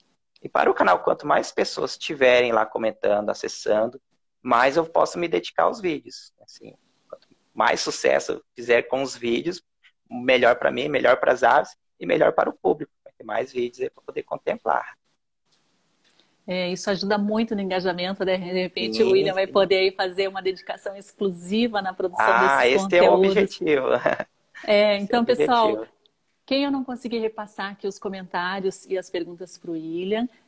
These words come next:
Speaker 2: encaminha lá no canal Planeta Aves, né? Segue lá, se inscreva. Tem aqui o Instagram também, né?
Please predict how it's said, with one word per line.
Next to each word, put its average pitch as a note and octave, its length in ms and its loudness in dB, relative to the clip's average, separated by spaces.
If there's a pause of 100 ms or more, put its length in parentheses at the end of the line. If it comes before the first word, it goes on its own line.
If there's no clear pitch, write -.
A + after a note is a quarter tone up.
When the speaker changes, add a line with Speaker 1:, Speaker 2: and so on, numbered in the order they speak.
(240)
Speaker 2:
encaminha G3 640 0
lá G3+ 160 -2
no G3+ 100 -6
canal E3+ 460 -4
Planeta E3+ 380 -10
Aves, F3 680 -6
né? F3 300 -6
Segue G#3 480 -2
lá, F3 320 -4
se - 180 -14
inscreva. F#3 680 -4
Tem G3+ 160 -4
aqui G3+ 200 -4
o G3 40 0
Instagram E3+ 600 -2
também, E3+ 540 -6
né? E3+ 220 -6